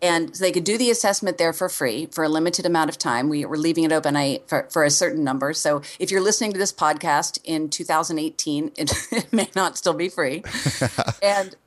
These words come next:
Speaker 1: um, and after you do the assessment, it'll tell you how the world sees you. And so then you can, you can pick up your copy of the book, How the World Sees You, and begin to apply that in a more tangible way. And you can do that by going to the website, how the world sees you dot com.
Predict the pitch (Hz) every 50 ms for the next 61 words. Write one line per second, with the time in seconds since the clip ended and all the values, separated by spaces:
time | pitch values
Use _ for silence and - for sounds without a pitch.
0 | _ _ _ - _ _ - 190 196 190 185 180 180 170 143 - - 202 196 170
1 | 208 214 - 220 214 196 214 208 196 196 190 - - 220 220 - - 185 165 151
2 | 170 180 180 175 - 214 208 233 226 180 175 185 196 175 170 185 160 160 160 165
3 | 156 - - 165 160 156 156 220 320 277 160 123 143 156 - 185 175 175 175 175
4 | 170 - 202 165 160 160 147 - - 165 151 175 160 151 - 202 202 - 185 180
5 | - 165 156 - - 165 151 151 151 160 156 156 143 135 139 135 131 165 180 175
6 | - - 139 143 151 147 147 143 143 143 - 156 143 139 135 - 139 131 127 151
7 | 151 - - - 143 139 143 135 - - - - 151 160 160 139 151 147 147 156
8 | 127 131 131 - 175 156 156 156 151 139 135 151 - - - 151 151 151 151 147
9 | - 175 175 196 - - 147 131 123 139 120 120 127 135 143 143 - 160 156 147
10 | 156 147 147 - 143 151 147 156 151 156 147 - - 151 147 160 - - - -
11 | 139 131 - - - - 156 160 170 156 151 156 151 147 - 160 151 151 143 147
12 | 151 151 156 143 156 143 131 - - - 180 180 165 135 131 -